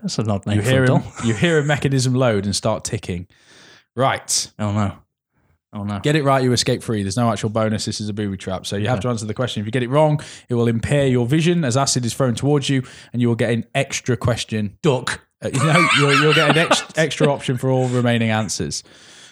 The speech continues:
Speaker 2: So, bonus question number two. Vlad, Dracula, the Count, Nosferatu are synonymous w-, with vampire lovers.
Speaker 1: Mm-hmm.
Speaker 2: But which actor has played a vampire the most?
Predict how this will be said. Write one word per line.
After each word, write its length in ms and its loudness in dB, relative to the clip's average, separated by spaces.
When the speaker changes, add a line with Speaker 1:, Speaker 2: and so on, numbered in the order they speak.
Speaker 2:
So, 260 2
bonus 320 0
question 280 0
number 160 0
two. 380 -2
Vlad, 560 0
Dracula, 680 -2
the 80 -2
Count, 400 -2
Nosferatu 840 0
are 120 -6
synonymous 560 -2
w-, 200 -14
with 140 -6
vampire 380 0
lovers. 440 -6
Speaker 1:
Mm-hmm. 320 0
Speaker 2:
But 120 0
which 300 -2
actor 560 -4
has 120 -6
played 320 -2
a 120 -2
vampire 640 -2
the 100 -6
most? 520 -4